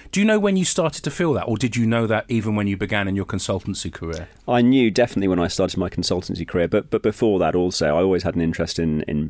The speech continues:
Speaker 2: business and how things worked, and I, I thought consulting was a way into that, and it was. However, ultimately, you're giving a lot of advice,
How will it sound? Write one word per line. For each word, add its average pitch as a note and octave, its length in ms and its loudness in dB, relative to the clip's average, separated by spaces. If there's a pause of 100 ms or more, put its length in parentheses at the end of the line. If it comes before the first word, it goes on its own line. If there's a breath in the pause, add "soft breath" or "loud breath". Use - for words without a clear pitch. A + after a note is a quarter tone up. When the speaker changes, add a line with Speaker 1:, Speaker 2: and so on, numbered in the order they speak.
Speaker 2:
business E2+ 540 0
and D2+ 100 -4
how E2 240 -2
things D#2 320 -4
worked, D#2 480 0 (380 loud breath)
and F2 480 0 (160)
I, D#2 180 -2
I D#2+ 120 -4
thought F2 260 -4
consulting D#2+ 480 -4
was D#2 100 -4
a E2+ 60 -2
way E2+ 200 2
into G2 180 -2
that, G2 160 -2
and F#2+ 60 -2
it F#2+ 100 -2
was. G2 360 2 (280 loud breath)
However, F#2 600 2
ultimately, E2+ 720 0 (160)
you're E2+ 160 0
giving E2+ 240 0
a E2+ 40 0
lot E2+ 120 2
of D2 80 -4
advice, E2 540 0